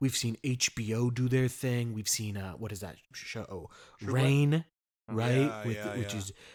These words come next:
Speaker 1: based on fantasy. The Vikings show. There's a, The Last Kingdom,
Speaker 2: Yeah.
Speaker 1: right? All of these are the kind of the, the, the bastard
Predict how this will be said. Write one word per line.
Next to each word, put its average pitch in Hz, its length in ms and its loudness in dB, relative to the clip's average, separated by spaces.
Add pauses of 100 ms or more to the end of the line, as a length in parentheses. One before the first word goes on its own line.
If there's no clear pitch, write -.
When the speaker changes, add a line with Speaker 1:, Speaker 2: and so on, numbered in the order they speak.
(140)
Speaker 1:
based 127 320 0
on 120 140 0
fantasy. 120 480 -2
The 107 140 -2
Vikings 123 680 0
show. 127 540 2
There's 107 240 -4
a, 98 180 -6
The 113 80 -6
Last 107 460 2
Kingdom, 147 720 2 (500)
Speaker 2:
Yeah. 110 220 -6
Speaker 1:
right? 135 260 2 (120)
All 180 260 4
of 180 140 4
these 170 260 4
are 135 80 6
the 123 80 0
kind 131 160 -4
of 113 120 -4
the, 110 160 -2
the, 101 180 -4 (500)
the 110 80 -4
bastard 120 640 0